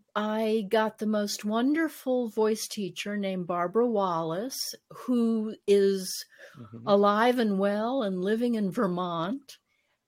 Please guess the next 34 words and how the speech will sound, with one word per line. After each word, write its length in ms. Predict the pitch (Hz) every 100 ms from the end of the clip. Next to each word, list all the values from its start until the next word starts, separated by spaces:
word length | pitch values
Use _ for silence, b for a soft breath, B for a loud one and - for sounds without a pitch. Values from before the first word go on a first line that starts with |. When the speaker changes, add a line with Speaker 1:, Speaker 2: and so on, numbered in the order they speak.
| -
Speaker 1:
And 260 | 202 196
she's 300 | 185 247 226
in 100 | 226 220
her 140 | 202
Speaker 2:
All 60 | 190
right. 80 |
Speaker 1:
nineties, 840 | 170 170 165 165 175 170 214 247 -
wonderful 680 | 185 185 220 262 285 - 190
voice 420 | 175 165 156 151
teacher. 540 | - 165 143 - 185 226 B B B B B _
And 400 | 202 202 196 185
Albert 480 | 185 185 208 - 240
and 100 | 190
I 320 | 185 190 208
got 300 | 220 196 208
an 60 | 214
apartment 680 | 220 - 175 226 - 226 220
in 140 | 208
Boston 760 | 175 180 214 226 - - 208 214
and 240 | 190 170
lived 380 | 175 220 196 -
together 480 | 190 196 180 185 196
for 180 | 196
the 120 | 175 175
first 460 | - 185 190 -
year. 280 | 202 180 180
We, 320 | 180 202 170 _
we 260 | 185 220
got 260 | 185 202 196
other 260 | 208 208 196
roommates 680 | 196 208 196 185 180 -
later 420 | 180 180 180 175
on, 540 | 185 190 180 160 180 190
but, 240 | 165 156